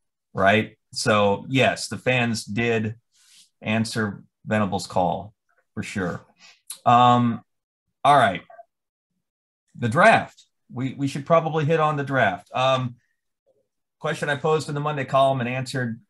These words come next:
I'll let you guys answer. Who, who's off the board first in round? I think it'll be round two. Perrion Winfrey or Nick Bonitto? I, I said Winfrey. The three draft mock that McShay and, and Kiper did for E S P N had Bonitto going before Perrion. I still think that, uh,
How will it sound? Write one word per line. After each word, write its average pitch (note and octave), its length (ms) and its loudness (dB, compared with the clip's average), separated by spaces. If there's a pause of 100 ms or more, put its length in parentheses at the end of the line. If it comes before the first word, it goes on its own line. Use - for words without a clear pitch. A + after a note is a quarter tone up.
(140)
I'll A2 120 0
let A#2 160 0
you A2+ 80 -2
guys G2 240 -2
answer. F#2+ 340 -6
Who, B2+ 260 -2
who's D3 160 0
off D#3 180 2
the D3 60 -4
board C3+ 240 0
first C#3 320 -4
in A2+ 100 -4
round? B2 420 0
I G#2 60 -2
think C#3 180 -6
it'll A#2 120 -4
be G2 100 -6
round F2+ 280 -8
two. G#2 280 -2
Perrion C3+ 400 4
Winfrey B2+ 320 2
or A2+ 80 2
Nick A2+ 200 -2
Bonitto? F2+ 440 -4 (120)
I, A2 180 -4
I A2+ 140 0
said C#3 240 0
Winfrey. B2 640 0 (320)
The G#2+ 400 0
three D#3 300 0
draft C#3 640 4
mock B2+ 420 -2
that G#2+ 220 -6 (120)
McShay C3 460 -2
and, G#2 260 -2
and G#2 160 -4
Kiper C3+ 380 0
did A2 160 -4
for - 80 -14
E C3 140 -4
S A2 180 -4
P A#2+ 220 -4
N A2+ 100 0
had G#2 400 -2
Bonitto A2 680 0
going G#2 260 -2
before F#2+ 520 -4 (300)
Perrion. F#2 640 -2 (300)
I A#2 100 4
still C3 240 0
think B2+ 380 0
that, - 300 -4
uh, G2+ 300 0